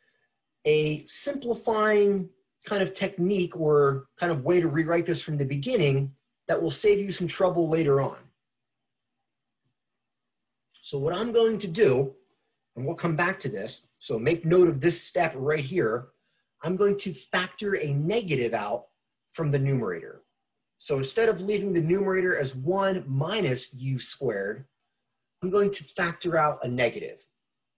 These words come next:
So I'll write that numerator as negative, and then in parentheses, u squared minus one. Now,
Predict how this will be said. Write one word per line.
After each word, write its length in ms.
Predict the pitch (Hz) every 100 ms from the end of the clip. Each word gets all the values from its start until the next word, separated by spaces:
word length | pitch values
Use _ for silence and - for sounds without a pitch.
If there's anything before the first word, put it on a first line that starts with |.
| _ _ _
So 140 | -
I'll 100 | 117
write 200 | 123 160 160
that 200 | 123 156
numerator 560 | 196 170 120 120 131
as 380 | 117 107 107 -
negative, 680 | 139 226 233 131 110 113 120 _ _ _ _
and 80 | 120
then 140 | 127 143
in 240 | 147 135
parentheses, 880 | - 170 196 135 - 110 104 113 - _ _ _ _ _
u 180 | 123 151
squared 420 | - 151 135 123
minus 360 | 131 120 110 123
one. 280 | 110 69 _ _ _ _ _ _ _ _ _ _ _ _ _ _ _ _ _ _ _ _ _ -
Now, 420 | 117 117 113